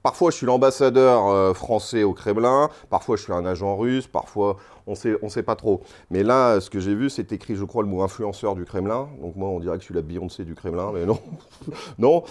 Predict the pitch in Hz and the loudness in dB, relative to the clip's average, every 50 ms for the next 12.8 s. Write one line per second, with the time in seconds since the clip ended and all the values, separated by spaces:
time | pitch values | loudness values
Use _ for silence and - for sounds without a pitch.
0 | - - - - - 104 113 117 117 117 117 110 107 110 107 101 - 127 117 123 | -16 -20 -20 -8 -2 0 2 6 6 8 8 8 8 6 6 4 2 0 2 2
1 | 143 151 139 - 123 101 101 120 107 107 113 - 139 135 123 110 101 98 98 - | 2 2 2 0 -2 -2 0 0 2 2 2 2 2 2 2 2 0 -6 -6 -4
2 | 131 113 - 101 87 - 110 95 101 104 92 101 104 101 - - 107 98 - - | -4 -4 -4 -4 -6 -6 -8 -4 -4 -4 -2 -4 -6 -8 -8 -12 -12 -10 -8 -8
3 | 117 - - 90 - 95 87 - - - _ 95 82 90 92 92 123 127 107 87 | -10 -10 -10 -14 -14 -14 -14 -14 -16 -8 _ -6 -4 -2 -2 -2 -2 -4 -4 -8
4 | 82 - 85 - 98 90 104 98 85 85 82 80 78 76 73 80 78 78 78 76 | -8 -8 -6 -6 -6 -4 -4 -6 -4 -4 -4 -4 -4 -6 -6 -6 -6 -6 -8 -8
5 | 73 82 80 73 80 76 80 90 90 85 85 87 87 - 127 135 156 175 - - | -8 -8 -8 -8 -10 -6 -4 -4 -2 0 0 -2 -2 -2 -2 -2 0 -2 -2 -8
6 | - _ _ 95 98 107 117 110 101 90 90 87 95 92 87 - - 98 90 - | -20 _ _ -2 0 0 0 0 0 0 0 0 -2 -4 -6 -6 -6 -6 -6 -4
7 | - 101 90 90 98 87 82 - 87 82 85 85 - - 113 113 127 139 - - | -4 -4 -2 -2 -4 -6 -4 -6 -6 -6 -6 -10 -6 -6 -4 -4 -4 -6 -8 -14
8 | - - _ _ - 67 - - - 78 78 80 82 82 - - 85 92 107 - | -20 -20 _ _ -14 -14 -14 -10 -8 -6 -6 -4 -4 -6 -4 -6 -6 -6 -6 -6
9 | - 90 78 82 85 85 85 87 107 117 - _ - 85 80 80 80 78 78 80 | -8 -10 -10 -8 -8 -8 -6 -6 -8 -10 -10 _ -12 -10 -6 -4 -4 -2 -2 -2
10 | 80 78 78 78 76 82 80 80 - 107 101 139 127 98 - - _ - - - | -2 -4 -4 -6 -6 -6 -6 -6 -6 -4 -2 -2 -4 -4 -8 -18 _ -20 -20 -16
11 | - - 80 - - - 80 62 69 78 - 117 127 147 - - _ _ _ _ | -12 -12 -12 -12 -8 -8 -4 -4 -4 -4 -2 -2 -2 -2 -4 -8 _ _ _ _
12 | _ _ - - - - 71 73 73 80 78 87 - 135 110 87 | _ _ -14 -14 -12 -10 -10 -8 -6 -4 -6 -4 -2 -2 -2 -2